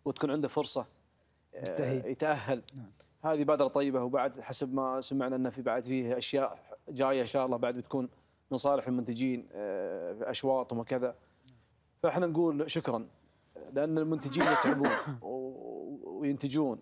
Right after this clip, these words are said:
Speaker 1: ويطلعون السبوق من، من،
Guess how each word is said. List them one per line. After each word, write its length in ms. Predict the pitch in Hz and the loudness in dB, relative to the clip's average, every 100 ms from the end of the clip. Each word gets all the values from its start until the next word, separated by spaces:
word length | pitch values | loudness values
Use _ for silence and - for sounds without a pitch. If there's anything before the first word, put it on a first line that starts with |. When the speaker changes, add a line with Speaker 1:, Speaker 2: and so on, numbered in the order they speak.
| - | -10
Speaker 1:
ويطلعون 800 | - 85 135 131 143 143 170 160 | -12 -6 -6 0 0 4 2 2
السبوق 460 | - 156 151 180 | 0 0 2 2
من، 400 | 151 156 151 147 127 139 143 | 2 2 0 -2 -6 -16 -12
من، 280 | 160 147 147 | -6 -4 -4